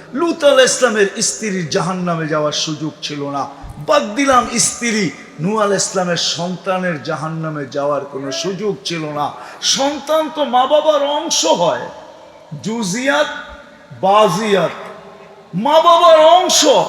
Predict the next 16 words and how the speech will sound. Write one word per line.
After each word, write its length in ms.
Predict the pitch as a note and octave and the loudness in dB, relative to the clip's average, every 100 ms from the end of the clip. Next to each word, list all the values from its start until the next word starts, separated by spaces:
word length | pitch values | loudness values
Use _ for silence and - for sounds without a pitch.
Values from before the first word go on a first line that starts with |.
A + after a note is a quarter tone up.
| - - - - | -4 -14 -12 -4
আল্লাহ 340 | G3+ A#3+ A#3+ | -2 0 0
রসুল 440 | G3+ G#3 - B3 G3+ | 2 0 -2 -2 -2
ফাতেমা 520 | - A#3 A#3 B3+ A#3+ | 0 0 0 -2 -2
রাদিয়াল্লাহু 600 | G#3 G3 A#3 A3 A3 F#3+ A3+ | -2 -4 -2 2 2 2 0
তাআলা 200 | G#3+ G#3 | 0 0
আনহাকে 320 | G3+ G3+ E3+ | -2 -2 -2
দেখতেন 520 | D#3+ G3 - G#3 F3 - - - E3 | 0 -2 0 -2 -2 -6 -16 -10 -6
আর 100 | F#3 | -2
বলতেন, 400 | F#3+ E3+ F#3 D#3+ | -2 -2 -4 -4
"ফাতেমা 600 | - F#3 F3+ - F3 E3+ | 0 2 2 -2 -2 -4
তু 180 | - D3+ | -4 -8
বজআতুম 600 | C#3+ E3+ D#3 D3 C#3+ D3 C3 B2+ | -6 -6 -4 -4 -4 -10 -10 -8
মিন্নি, 400 | C#3 C3+ B2+ - - - _ _ _ _ - - - - - - - - - _ - | -8 -8 -12 -10 -10 -10 _ _ _ _ -18 -18 -20 -20 -20 -20 -20 -20 -20 _ -14
ফাতেমা 500 | F#3 G#3 C4 B3 A#3 | -12 -10 -8 -4 -2
আমার 240 | F#3+ F3+ | 0 0
অংশ, 400 | D#3 D3 - - | -2 -4 -6 -8